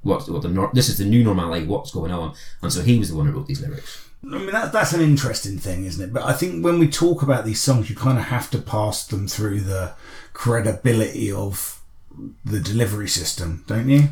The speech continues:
Speaker 1: Um, you, you do, but I think you have to be aware that this is not necessarily Elton's
Speaker 2: Yeah, yeah. I mean, it's no, or, or, you know, so
Speaker 1: view.
Speaker 2: music doesn't have to be completely autobiographical. You know,
Speaker 1: Hmm.
Speaker 2: um, you know, Madonna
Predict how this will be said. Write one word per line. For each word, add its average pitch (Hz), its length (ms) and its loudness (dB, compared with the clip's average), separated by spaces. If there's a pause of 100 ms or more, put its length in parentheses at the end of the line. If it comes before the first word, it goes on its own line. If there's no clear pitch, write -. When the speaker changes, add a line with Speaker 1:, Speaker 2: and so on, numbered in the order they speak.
(140)
Speaker 1:
Um, 302 280 4
you, 262 100 6
you 190 400 0
do, 175 400 6
but 147 120 4
I 135 60 2
think 139 160 6
you 117 60 6
have 107 100 2
to - 40 -4
be 98 100 0
aware 92 280 0
that 73 240 -2 (400)
this 107 240 0
is 101 140 2
not 95 320 0
necessarily 101 800 2
Elton's 78 540 0
Speaker 2:
Yeah, 214 120 2
yeah. 120 260 0
I 120 40 2
mean, 139 160 8
it's 139 100 4
no, 170 320 -2
or, 143 540 2
or, - 60 -8
you - 80 -2
know, 113 120 0
so 107 140 2
Speaker 1:
view. 156 100 6
Speaker 2:
music 156 260 6
doesn't 135 220 2
have - 280 -6
to 139 60 0
be 123 140 0
completely 123 460 0
autobiographical. 117 1120 -2
You 131 100 4
know, 131 200 8
Speaker 1:
Hmm. 120 100 -2
Speaker 2:
um, 107 240 -12
you 131 140 -8
know, 104 220 -8 (180)
Madonna 113 520 -4